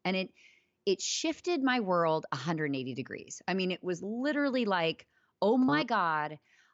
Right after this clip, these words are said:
I am, like, unwittingly participating in my own, my own demise." <laughs> Literally, like, I, it all just became clear. I was like, "Wait a second, somebody else is deciding who I'm gonna be in this world.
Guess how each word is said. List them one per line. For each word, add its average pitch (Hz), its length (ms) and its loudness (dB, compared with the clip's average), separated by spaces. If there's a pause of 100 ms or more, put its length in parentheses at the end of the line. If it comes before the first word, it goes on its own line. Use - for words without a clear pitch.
(100)
I 214 160 2
am, 277 240 -2
like, 185 260 -6
unwittingly 185 840 -2 (100)
participating 185 1000 -4 (540)
in 214 160 4
my 208 320 2
own, 285 520 4 (680)
my 208 260 -2
own 254 280 4
demise." 202 760 0
<laughs> - 420 -2 (580)
Literally, 254 380 0
like, 196 180 -2
I, 214 220 -2 (180)
it 226 100 0
all 262 260 0
just 302 180 -4
became 240 340 -4
clear. 277 320 0
I 208 40 2
was 202 100 -2
like, 208 200 -4
"Wait 349 180 -2
a 359 60 0
second, 170 360 -4 (300)
somebody 392 320 -4
else 311 220 0
is 269 140 -4
deciding 214 680 -4 (260)
who 285 280 -4
I'm 214 160 -2
gonna 208 160 -6
be 254 180 -6
in 202 100 -4
this 170 180 -14
world. 359 420 -6